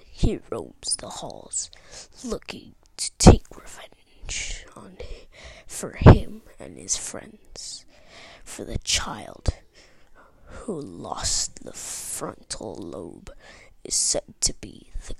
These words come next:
Golden Freddy. It was his birthday, and he died on it.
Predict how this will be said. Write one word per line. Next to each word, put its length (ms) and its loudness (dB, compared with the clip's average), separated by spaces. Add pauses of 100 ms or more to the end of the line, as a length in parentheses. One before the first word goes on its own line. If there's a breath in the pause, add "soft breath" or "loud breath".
(100)
Golden 540 -8
Freddy. 720 -14 (1600)
It 160 -10 (160)
was 220 0
his 320 -4
birthday, 680 -14 (640 loud breath)
and 100 -14
he 360 -8 (140)
died 420 0
on 80 -10 (160)
it. 200 -6